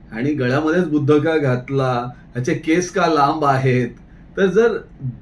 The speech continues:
this is your questions, तर, अ, it is waste of time of, अ, म्हणजे तुमच्याकडे वायफळ,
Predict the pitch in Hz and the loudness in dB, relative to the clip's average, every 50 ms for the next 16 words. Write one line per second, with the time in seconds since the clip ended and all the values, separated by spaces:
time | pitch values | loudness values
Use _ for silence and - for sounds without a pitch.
0 | - - - - 156 185 - - 294 320 311 233 214 196 185 - 160 147 131 127 | -20 -14 -4 -2 -2 -2 -2 -2 -4 -2 0 0 0 0 0 0 0 0 0 0
1 | - - 151 127 104 90 - - - - - - - - - - - - - - | -2 -4 -4 -4 -4 -6 -10 -16 -20 -20 -20 -20 -20 -20 -20 -20 -20 -20 -20 -20
2 | - - - - - - - - 170 180 190 196 185 175 175 170 165 151 147 143 | -20 -20 -20 -20 -20 -20 -12 -8 -4 -2 -2 -2 -4 -4 -6 -6 -6 -6 -6 -6
3 | 143 - 135 135 170 170 151 131 123 127 127 127 - 143 139 135 - - 117 110 | -6 -4 -6 -4 -4 -4 -4 0 2 2 2 2 0 -4 -6 -6 -8 -8 -8 -6
4 | 113 123 123 120 120 120 - - - - - - - 107 107 104 104 104 101 104 | -6 -4 -4 -4 -6 -8 -10 -14 -20 -20 -20 -16 -14 -12 -10 -10 -10 -10 -12 -12
5 | 101 101 101 101 101 95 98 107 107 110 123 143 139 139 139 139 135 127 127 - | -12 -12 -12 -12 -12 -12 -10 -10 -10 -6 -4 -2 -2 -2 -2 -2 -2 -4 -6 -8
6 | - - - 123 123 123 123 151 151 147 151 135 127 113 113 117 - 139 143 147 | -18 -20 -12 -6 -4 -4 -2 -2 -2 -2 -2 -4 -4 -6 -6 -6 -6 -4 -4 -2
7 | 147 143 135 | -2 -2 -4